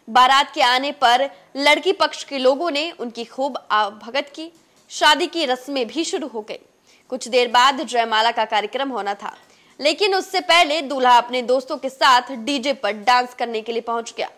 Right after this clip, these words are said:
डीजे पर वो अपने दोस्तों के साथ मदहोश होकर डांस करने लगा, तभी दुल्हन ने उसे देख लिया। दुल्हन को शक हुआ कि दूल्हा शराब के नशे में धुत है,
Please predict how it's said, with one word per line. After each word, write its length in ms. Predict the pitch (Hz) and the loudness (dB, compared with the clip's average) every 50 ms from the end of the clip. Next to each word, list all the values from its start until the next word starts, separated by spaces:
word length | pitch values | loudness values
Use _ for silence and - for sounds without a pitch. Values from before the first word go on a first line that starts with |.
| - _ _ _ _ _ _ _ _ _ - | -20 _ _ _ _ _ _ _ _ _ -10
डीजे 300 | 233 226 - 320 285 392 381 | -2 0 0 2 2 2 2
पर 220 | - 392 381 392 | 6 6 4 6
वो 120 | 320 359 | 6 4
अपने 280 | 339 330 330 311 311 339 | 4 2 2 0 -4 -2
दोस्तों 360 | 285 247 277 294 285 - 359 302 | 0 0 0 0 0 -4 -6 -4
के 100 | 320 320 | -6 -6
साथ 480 | - - 311 269 262 269 285 277 - - _ _ _ - | -4 2 4 6 6 4 4 0 -8 -20 _ _ _ -8
मदहोश 600 | 254 262 311 311 311 339 269 359 381 415 392 - | -2 0 0 0 0 0 0 2 0 0 0 -2
होकर 200 | 392 320 285 294 | -4 -2 -2 -2
डांस 300 | 269 240 247 247 262 269 262 - | 0 2 2 2 2 0 -4 -6
करने 260 | - 294 262 269 269 | -6 -6 -4 -2 0
लगा, 280 | 269 254 240 247 254 320 | 0 2 2 2 2 0
तभी 300 | - - 254 226 220 247 | 0 -2 -4 -4 -4 -6
दुल्हन 320 | 202 254 269 208 214 254 233 | -4 -4 -4 -4 -4 -4 -6
ने 120 | 196 - - _ - _ _ _ | -8 -10 -12 _ -20 _ _ _
उसे 240 | - - 269 - 339 294 | -6 -6 -4 -2 -2 -2
देख 320 | 240 302 320 370 392 - | 0 0 0 0 0 -2
लिया। 280 | 349 294 277 254 254 - - - - - | -4 -2 0 0 0 -2 -4 -16 -20 -8
दुल्हन 300 | 226 226 247 262 254 254 247 | -2 0 2 2 2 0 0
को 120 | - 247 254 | -2 -2 -2
शक 260 | 254 - 349 330 330 - | -2 -2 -2 -2 -2 -2
हुआ 180 | - 262 262 262 | 0 2 2 2
कि 140 | 277 277 277 | 2 0 -6
दूल्हा 280 | 220 240 247 240 226 226 | -8 -6 -2 -2 -2 -2
शराब 380 | 233 - 269 233 226 233 247 247 - | -2 -4 -4 -2 0 0 0 -2 -4
के 60 | 247 | -6
नशे 260 | 226 226 233 - 320 | -6 -6 -8 -6 -8
में 240 | 277 262 269 262 247 | -6 -6 -6 -6 -8
धुत 260 | - - 190 - - | -10 -12 -12 -12 -14
है, 100 | 202 - | -20 -20